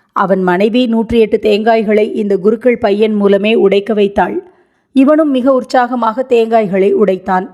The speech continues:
பிள்ளையாரையே உடைக்க வேண்டும் என்கிற நாகபூஷணம் அங்கு வந்து தேங்காய் உடைக்கிற குருக்களை பார்த்து பரிகாசம் செய்துதான்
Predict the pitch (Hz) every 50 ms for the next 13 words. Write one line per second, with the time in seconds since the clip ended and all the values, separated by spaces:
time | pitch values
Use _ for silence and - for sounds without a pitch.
0 | - _ _ _ _ _ _ _ _ _ _ - 208 190 190 214 220 233 233 233
1 | 233 233 240 247 262 269 233 226 214 226 226 240 247 233 233 226 233 240 254 247
2 | 240 233 226 202 214 214 214 208 202 196 202 214 220 226 208 233 220 226 233 208
3 | 208 196 190 - - - 214 214 202 196 190 202 202 214 202 202 180 - - -
4 | 214 214 220 247 247 269 254 247 214 208 208 196 202 226 208 196 190 190 208 226
5 | 226 240 226 214 196 202 - 196 185 180 180 - 202 175 180 - - _ _ _
6 | _ _ - 226 220 220 233 262 277 269 262 - 254 233 202 - 214 196 190 202
7 | 185 196 196 196 214